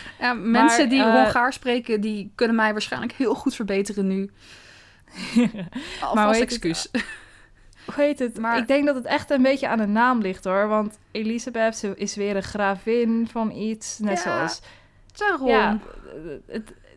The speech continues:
Speaker 2: blijkbaar was gewoon Elisabeth, eh, een naam die je, zeg maar, aan de rijke vrouwen gaf. Of vrouwen die in rijke gezinnen wa-,
Speaker 1: <laughs>
Speaker 2: waren geboren. Die macht hadden.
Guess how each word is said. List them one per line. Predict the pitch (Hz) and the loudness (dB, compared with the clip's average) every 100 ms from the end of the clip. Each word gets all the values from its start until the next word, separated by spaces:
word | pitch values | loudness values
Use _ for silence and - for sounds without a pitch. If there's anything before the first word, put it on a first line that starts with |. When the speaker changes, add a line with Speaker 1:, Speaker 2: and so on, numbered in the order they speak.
| - | -12
Speaker 2:
blijkbaar | 220 277 320 349 | 0 0 2 0
was | 277 | 0
gewoon | - 240 | 0 0
Elisabeth, | 208 220 220 240 220 214 214 - - | 0 -2 -2 -4 -2 -2 -4 -20 -16
eh, | - 196 180 | -10 -8 -6
een | 202 | -2
naam | 208 202 208 | 2 4 2
die | 208 208 | 0 0
je, | 202 202 - | 0 -2 -8
zeg | - 196 | -10 -8
maar, | 202 - | -6 -4
aan | 170 190 190 | -4 -2 -2
de | |
rijke | 190 185 214 196 | 0 0 0 -4
vrouwen | - 185 202 220 | -2 -2 0 -2
gaf. | - 220 220 - | -2 -4 -4 -10
Of | 185 180 - - _ _ _ _ _ | -12 -12 -14 -20 _ _ _ _ _
vrouwen | - 190 190 | -2 2 2
die | 196 196 | 0 0
in | 190 | 0
rijke | 185 190 185 | 0 0 -2
gezinnen | - 202 185 185 202 | -2 -2 -2 -4 0
wa-, | 202 190 - | 2 2 0
Speaker 1:
<laughs> | |
Speaker 2:
waren | 185 196 202 | 2 2 2
geboren. | 208 196 302 202 202 208 269 - 277 _ _ - - - - _ _ | 0 0 2 2 0 -2 -4 -4 -8 _ _ -20 -20 -20 -20 _ _
Die | - 202 | -4 2
macht | 202 180 127 - | 4 2 0 2
hadden. | 208 208 208 196 | 2 4 2 0